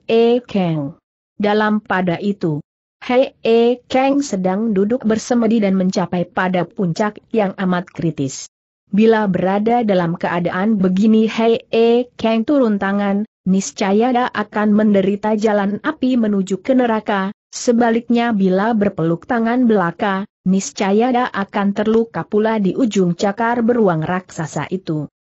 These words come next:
Tak terlukiskan rasa kaget He E Kang melihat beruang itu menerkam ke arahnya, baru saja dia akan turun tangan. Mendadak, sesosok bayangan hijau berkelebat lewat di hadapan beruang tersebut,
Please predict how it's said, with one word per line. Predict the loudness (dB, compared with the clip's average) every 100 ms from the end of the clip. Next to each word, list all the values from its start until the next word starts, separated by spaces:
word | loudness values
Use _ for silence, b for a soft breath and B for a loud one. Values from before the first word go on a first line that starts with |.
| _ -6
Tak | -6 -2
terlukiskan | 0 2 0 -2 -6 -4 -4 -2
rasa | -2 -2 -4
kaget | -2 -2 -4
He | -2 -2 -2 0
E | 2 4 2 -2
Kang | -6 -2 0
melihat | 2 2 0 0
beruang | 0 2 0 0 -4
itu | -2 2
menerkam | 2 2 0 -2 0 0
ke | -2
arahnya, | -4 -4 0 0 2 -2 -6 _ -4
baru | -2 -2
saja | -2 -2 0 0 2
dia | 0 -2
akan | -6 -4 -2 0
turun | 2 2 2 0
tangan. | -2 -4 -4 -6 -10 _ _ _ _
Mendadak, | -2 0 -2 -4 -8 -12 _ _ _ -10
sesosok | -4 -2 -2 -2 -4 -4 -2
bayangan | 0 2 2 2 2
hijau | 0 0 2 2 2
berkelebat | 0 0 0 0 0 0 -4 -4
lewat | 0 0 0 -2
di |
hadapan | -2 0 -2 0 0 2
beruang | 2 2 0 0
tersebut, | -2 -4 -2 -2 -2